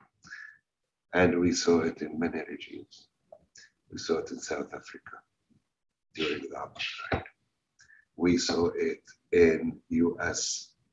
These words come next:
during the slavery and during the segregation by blacks, that they used them.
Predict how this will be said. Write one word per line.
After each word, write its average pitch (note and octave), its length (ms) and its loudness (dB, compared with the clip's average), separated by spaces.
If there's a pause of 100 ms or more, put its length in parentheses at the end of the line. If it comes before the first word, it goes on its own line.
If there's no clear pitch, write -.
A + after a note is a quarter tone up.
(300)
during D2+ 400 -4
the - 80 -10
slavery F2+ 720 2 (340)
and C#2+ 180 -6
during C#2 320 -2
the D2 140 -4
segregation D#2 720 0 (880)
by - 180 -4 (100)
blacks, - 600 -12 (920)
that C#2+ 220 -2
they D2 240 -4 (640)
used G2+ 360 8
them. - 100 -12